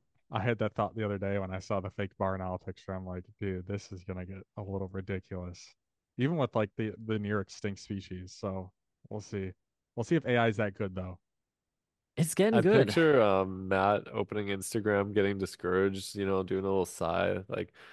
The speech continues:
Speaker 3: <sighs> and then just going, "Well, screech owl time," and then
Speaker 1: Yep.
Speaker 3: just going outside. <laughs>
Speaker 1: Yep.
Speaker 3: Find the
Speaker 1: Well,
Speaker 3: screech
Speaker 1: time to,
Speaker 3: owl.
Speaker 1: time to go five minutes from my house and feel sorry for myself. But
Speaker 3: Yeah.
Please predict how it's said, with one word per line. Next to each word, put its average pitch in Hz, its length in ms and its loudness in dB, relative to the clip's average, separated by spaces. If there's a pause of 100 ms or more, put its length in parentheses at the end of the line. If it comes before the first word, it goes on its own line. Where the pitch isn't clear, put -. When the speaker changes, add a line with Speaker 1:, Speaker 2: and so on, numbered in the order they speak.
Speaker 3:
<sighs> - 240 -20
and 98 440 -2
then 107 100 4
just 104 160 -4
going, 95 240 0
"Well, 208 300 2 (160)
screech 185 420 0
owl 131 240 6
time," 139 480 4
and 135 100 -2
then 127 100 6
Speaker 1:
Yep. 135 60 6
Speaker 3:
just 120 120 -2
going 117 260 2
outside. 113 460 2
<laughs> - 40 -20 (340)
Speaker 1:
Yep. 156 280 4
Speaker 3:
Find 135 160 2
the 139 60 -6
Speaker 1:
Well, 143 120 4
Speaker 3:
screech - 180 -12
Speaker 1:
time 147 160 2
to, 123 140 0
Speaker 3:
owl. 131 80 -4
Speaker 1:
time 147 200 4
to 131 60 2
go 131 200 2
five 131 240 2
minutes 131 220 -4
from 131 140 -8
my 117 100 0
house 117 340 0
and 101 100 -8
feel 113 160 0
sorry 101 260 -2
for - 120 -14
myself. 98 580 -6 (280)
But 123 100 0
Speaker 3:
Yeah. 104 220 4